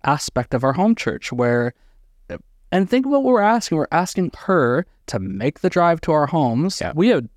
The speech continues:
Speaker 1: two vehicles in our driveway, you know, so that became an expression. Boom, that spark of the Spirit. "No more talking about this. We have the means to do it. Let's do it."
Speaker 2: Yeah.
Speaker 1: You know, and we did. And it was a wonderful service for her and many others that, 'cause it grew.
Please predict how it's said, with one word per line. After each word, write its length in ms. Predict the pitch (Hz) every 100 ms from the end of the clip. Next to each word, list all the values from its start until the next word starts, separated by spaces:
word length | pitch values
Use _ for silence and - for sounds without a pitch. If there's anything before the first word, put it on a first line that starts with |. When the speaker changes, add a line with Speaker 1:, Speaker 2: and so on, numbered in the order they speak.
| _
Speaker 1:
two 220 | - 190
vehicles 500 | 175 175 - 117 107 -
in 160 | 131
our 120 | 131
driveway, 440 | 120 110 95 62 - - _ _ - -
you 120 | 127
know, 160 | 113
so 160 | 135 131
that 200 | 123 147
became 280 | 160 175 147
an 60 |
expression. 640 | 131 - - 135 - 107 104
Boom, 320 | 175 165 117
that 180 | 90 -
spark 320 | - 147 139 139
of 120 | 117
the 60 |
Spirit. 460 | 120 - 123 110 - _ _ _
"No 220 | 123 131 139
more 220 | 139 131
talking 500 | - 117 120 - 98
about 260 | 104 78 -
this. 320 | 76 - - _ _ _ -
We 180 | 139 139
have 320 | 135 139 139
the 60 | 131
means 360 | 123 127 120 -
to 80 | 117
do 200 | 113 110
it. 140 | 113
Let's 420 | 107 113 113 - 104 110
do 200 | 104 113
it." 160 | 95 -
Speaker 2:
Yeah. 200 | - 92 143
Speaker 1:
You 100 | 123
know, 80 | 135
and 120 | 160
we 60 |
did. 220 | 185 233 - _ _
And 80 | 143
it 40 | 135
was 120 | 135
a 60 |
wonderful 460 | 131 131 151 156 143
service 440 | - 139 123 123
for 240 | - 127 117
her 200 | 143 160
and 300 | 147 135 127
many 260 | 139 170 170
others 360 | 147 143 120 120
that, 140 | -
'cause 140 | - 123
it 80 | 120
grew. 200 | 254